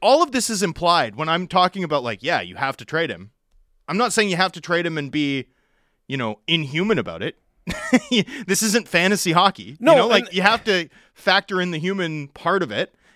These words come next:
Speaker 1: and deal with it the right way. And in Schenn's case, I think he's earned the respect to be dealt with a very specific way that, you know, includes, for me anyway, um,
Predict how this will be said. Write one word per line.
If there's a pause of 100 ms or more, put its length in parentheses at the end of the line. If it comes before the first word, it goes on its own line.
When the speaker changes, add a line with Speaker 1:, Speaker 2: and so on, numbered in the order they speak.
(100)
Speaker 1:
and
deal
with
it
the
right
way.
And
in
Schenn's
case, (300)
I
think
he's
earned
the
respect
to
be
dealt
with
a
very
specific
way (320)
that, (240)
you
know,
includes,
for
me
anyway, (580)
um,